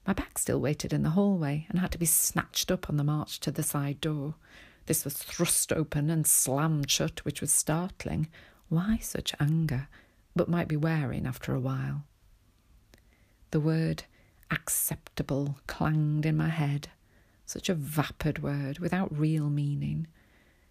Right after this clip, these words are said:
I've learned that being accepted depends on context, so I thought I was dull and plain, austere of dress, and the Bo-, Brocklehurst women, with their plumes and feathers,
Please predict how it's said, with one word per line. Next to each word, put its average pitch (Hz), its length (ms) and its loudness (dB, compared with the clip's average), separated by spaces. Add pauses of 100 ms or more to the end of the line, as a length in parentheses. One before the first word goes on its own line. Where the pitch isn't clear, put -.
(840)
I've 254 120 8
learned 214 480 6
that - 180 0
being 220 220 6
accepted - 680 -2
depends 220 380 2
on 214 160 4
context, - 880 -4 (240)
so 190 580 -2
I 180 260 0
thought - 600 -6
I - 20 -4
was - 220 -6
dull 110 460 -4
and 170 180 0
plain, 160 460 -2
austere 160 500 0
of 160 140 -8
dress, - 580 -6
and 185 140 0
the 165 60 0
Bo-, 196 180 0 (140)
Brocklehurst 170 680 -4
women, 175 400 -2
with - 120 -10
their 139 80 -2
plumes 165 600 0
and 156 100 0
feathers, 165 460 -4